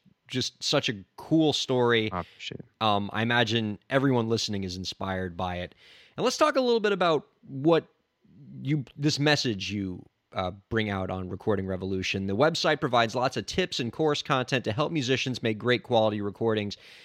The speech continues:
Speaker 1: And recently you made a video on that platform called "There Are No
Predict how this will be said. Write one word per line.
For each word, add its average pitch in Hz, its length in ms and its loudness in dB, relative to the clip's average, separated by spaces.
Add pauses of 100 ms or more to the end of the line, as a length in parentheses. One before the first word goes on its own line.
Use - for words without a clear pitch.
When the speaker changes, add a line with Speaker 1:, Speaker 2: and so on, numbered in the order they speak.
(140)
Speaker 1:
And 139 140 0
recently 214 480 0
you 170 120 2
made 185 280 4
a 254 60 2
video 156 340 6
on 127 160 4
that 113 200 0
platform 113 600 2
called 120 440 4
"There 139 280 4
Are 135 80 2
No 208 460 2